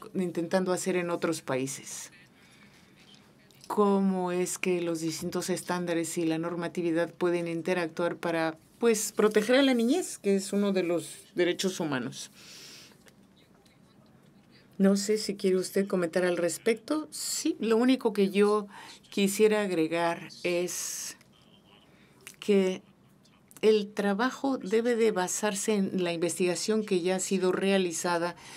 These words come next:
sobre, eh, seguridad infantil por muchos expertos, instituciones. Lego es un buen ejemplo, pero hay miembros de la academia y organizaciones que utilizan patrones de utilización y que analizan cómo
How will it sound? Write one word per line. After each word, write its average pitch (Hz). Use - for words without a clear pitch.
sobre, 185
eh, 156
seguridad 165
infantil 190
por 185
muchos 190
expertos, 165
instituciones. 156
Lego 175
es 165
un 170
buen 156
ejemplo, 170
pero 180
hay 185
miembros 185
de 165
la 156
academia 185
y 160
organizaciones 165
que 175
utilizan 180
patrones 170
de 180
utilización 185
y 180
que 175
analizan 196
cómo 226